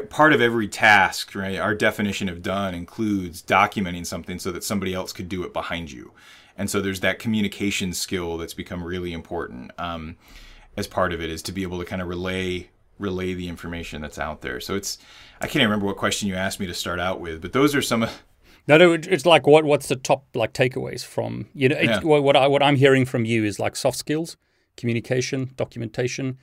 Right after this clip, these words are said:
Speaker 2: that kind of stuff's really important. Don't try and, you know, drink from the Kool-Aid all the time. And, um, sorry,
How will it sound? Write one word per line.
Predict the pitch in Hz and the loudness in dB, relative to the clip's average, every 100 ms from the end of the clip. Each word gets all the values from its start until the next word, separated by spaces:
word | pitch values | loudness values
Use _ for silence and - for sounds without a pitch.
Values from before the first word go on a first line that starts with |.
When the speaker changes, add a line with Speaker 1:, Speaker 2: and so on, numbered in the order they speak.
| _ _ - | _ _ -6
Speaker 2:
that | 117 | -4
kind | - 123 | -2 -4
of | |
stuff's | - 120 | -4 -4
really | - 117 | -2 -2
important. | 110 - 123 110 | -2 -2 -2 2
Don't | 117 127 | 0 0
try | - 131 117 | 0 0 2
and, | 104 104 | 0 -2
you | 113 | -2
know, | 107 | 0
drink | 104 120 113 | 0 -2 -4
from | - | -4
the | 110 | -8
Kool-Aid | - - 123 110 110 | -6 -2 0 2 0
all | 110 | -4
the | 107 | -4
time. | - 113 107 104 _ _ _ | -4 -4 -4 -6 _ _ _
And, | - 98 101 | -8 -2 0
um, | 101 98 92 _ _ _ - | 0 0 -4 _ _ _ -8
sorry, | - | -2